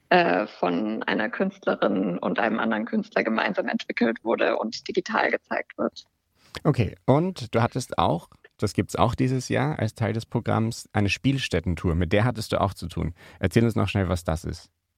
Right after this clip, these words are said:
Speaker 1: Genau, die Audiospielstättentour, ähm, war der Versuch, den Leuten die Option zu geben, die wahnsinnig vielen Spielstätten der freien Szene Berlins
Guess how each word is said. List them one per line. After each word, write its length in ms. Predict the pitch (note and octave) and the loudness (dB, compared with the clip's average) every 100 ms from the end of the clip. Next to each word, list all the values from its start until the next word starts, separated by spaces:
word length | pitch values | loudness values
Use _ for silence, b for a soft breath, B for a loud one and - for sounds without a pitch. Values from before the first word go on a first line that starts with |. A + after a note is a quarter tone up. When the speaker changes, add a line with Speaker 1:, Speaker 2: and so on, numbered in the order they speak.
| _ _ - _ B B B B _ | _ _ -20 _ B B B B _
Speaker 1:
Genau, 340 | - B3+ F3 F3+ | 6 6 6 2
die 180 | F3 | 2
Audiospielstättentour, 1700 | - F#3 G#3 G3 - G3 A3 - - G#3+ G#3 - A#3 A3+ A3+ A3+ A3 - | 2 2 2 0 -2 2 2 2 -2 -2 -4 -4 0 0 2 2 0 0
ähm, 520 | F#3+ F#3 F#3 F3+ E3+ | -2 0 0 -2 0
war 300 | E3+ F#3+ A3+ | 0 2 0
der 220 | G3+ G3 | 2 0
Versuch, 680 | - G3 F3 - G3+ B3+ C4 - - B B B B B _ _ - | 0 -6 -6 -4 0 0 -2 -8 -18 B B B B B _ _ 6
den 160 | F#3+ | 8
Leuten 420 | E3 F3 G#3 G#3+ | 6 4 2 0
die 120 | G3 F3+ | -2 -2
Option 420 | - - F#3+ G#3+ | -4 -6 -4 -4
zu 140 | - | -4
geben, 340 | B3 F#3 F#3+ F3 | 2 2 2 -2
die 200 | F3+ E3+ | -2 0
wahnsinnig 560 | F3 G#3 G#3 G3+ G3+ | 0 2 0 0 -2
vielen 340 | - G#3 G#3 G3+ | 0 2 2 0
Spielstätten 640 | - G#3+ A#3 - F#3+ F#3+ | 0 0 0 0 -2 0
der 120 | F3+ | -2
freien 340 | - F3+ F3+ | -2 -4 -4
Szene 440 | F3 _ - F#3+ G3 | -6 _ 0 0 2
Berlins 760 | F3+ E3+ F3 G3+ G#3 G3+ _ | 0 0 0 0 0 -4 _